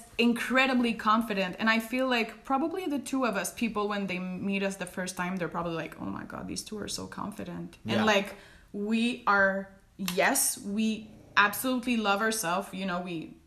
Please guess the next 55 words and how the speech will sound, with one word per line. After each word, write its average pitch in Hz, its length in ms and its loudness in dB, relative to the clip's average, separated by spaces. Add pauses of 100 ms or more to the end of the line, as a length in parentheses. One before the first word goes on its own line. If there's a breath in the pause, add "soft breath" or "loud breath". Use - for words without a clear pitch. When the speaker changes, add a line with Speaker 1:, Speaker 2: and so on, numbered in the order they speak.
(260)
Speaker 2:
We're 151 100 2
Speaker 1:
practice 202 340 8
Speaker 2:
comfortable. 135 160 4
Speaker 1:
self-love, 226 540 4
we're 247 80 4
Speaker 2:
We, 240 40 0
we're 240 60 -4
Speaker 1:
comfortable. 143 500 4
Speaker 2:
comfortable 143 360 2
with 123 160 2
Speaker 1:
But 339 160 6
we're 392 100 8
Speaker 2:
ourselves 381 80 6 (120)
Speaker 1:
not 453 120 4
the 339 60 6
Speaker 2:
enough 294 220 10
Speaker 1:
most, - 280 2
Speaker 2:
to 262 80 4
Speaker 1:
uh, 220 720 4 (160)
confident 247 420 4
person, 247 340 2 (100)
like, 190 380 -4
behind 214 480 4
closed 180 420 0
doors. 190 420 0
Like, 185 220 0
we 156 60 0
Speaker 2:
No. 175 200 8 (120)
Speaker 1:
are 226 120 8
incredibly 226 840 2 (160)
emotional, 196 720 0
and 185 260 -2
we 202 160 -2
suffer 185 440 -4
both 180 240 -8
with 190 200 -12
anxiety 208 840 -6 (200 loud breath)
in 320 120 4
a 294 100 4
different 208 380 -4
way. 175 320 -2
Speaker 2:
In 143 80 -4
different 151 340 -2
ways, 113 300 -2
for 117 160 -2
sure. 107 340 -2
But 113 240 -2
yeah, 123 220 0
no, 143 60 0
I 147 100 2
get 156 180 0
what 147 240 -4
you 117 60 2
mean. 104 260 -2
The 107 100 -4